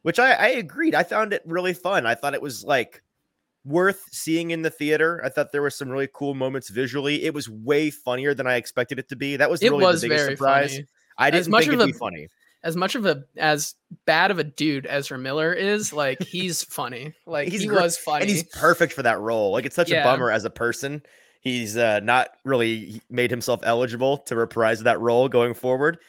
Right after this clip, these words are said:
Speaker 2: Yeah,
Speaker 1: I,
Speaker 2: it's
Speaker 1: I wish,
Speaker 2: unfortunate.
Speaker 1: I wish that he was just a normal dude, um, and wasn't that way, 'cause he's really perfect in that role, and it was fun.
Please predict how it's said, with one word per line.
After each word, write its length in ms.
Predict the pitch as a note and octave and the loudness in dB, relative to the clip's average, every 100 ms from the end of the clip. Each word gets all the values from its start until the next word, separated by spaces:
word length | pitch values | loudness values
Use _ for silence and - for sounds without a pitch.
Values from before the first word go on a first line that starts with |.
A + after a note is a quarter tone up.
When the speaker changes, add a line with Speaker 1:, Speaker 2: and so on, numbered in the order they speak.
| - | -12
Speaker 2:
Yeah, 340 | E3+ C#3+ C3 | -6 -6 0
Speaker 1:
I, 80 | C#3+ | 2
Speaker 2:
it's 120 | D#3 E3 | 2 0
Speaker 1:
I 200 | D#3+ C#3 | 2 4
wish, 240 | F3 E3+ | 6 4
Speaker 2:
unfortunate. 200 | C#3+ C3 - | 0 -8 0
Speaker 1:
I 80 | D3 | 2
wish 260 | F3 - | 4 2
that 100 | D3+ | -2
he 80 | C3+ | -2
was 160 | B2+ - | -2 -6
just 220 | C3 - | -8 -8
a 40 | |
normal 280 | A#2 A#2+ A2+ | -6 -4 -4
dude, 340 | A2 C3+ A2 G#2 _ - | -2 -2 -2 -6 _ -6
um, 260 | A2+ A2 - | -4 -4 -8
and 220 | G#2+ G#2 | -10 -12
wasn't 440 | F2 A2+ A2+ A2+ | -4 0 0 2
that 160 | A2+ G#2 | 2 2
way, 240 | B2 B2 | 2 2
'cause 240 | G#2 A2 - | 0 -4 -6
he's 200 | C3 E2 E2 | -6 -8 -8
really 420 | G#2+ C3 G2+ F#2+ - | 0 2 2 -4 -8
perfect 480 | - A2 F#2+ F2 - | -6 -6 -6 -10 -12
in 120 | F2 | -10
that 180 | F#2 D#2+ | -8 -6
role, 260 | F#2+ G2+ F#2+ | -2 -2 -2
and 60 | |
it 60 | A2 | -4
was 120 | E3+ | -8
fun. 260 | - D#3 B2+ | -4 -2 -4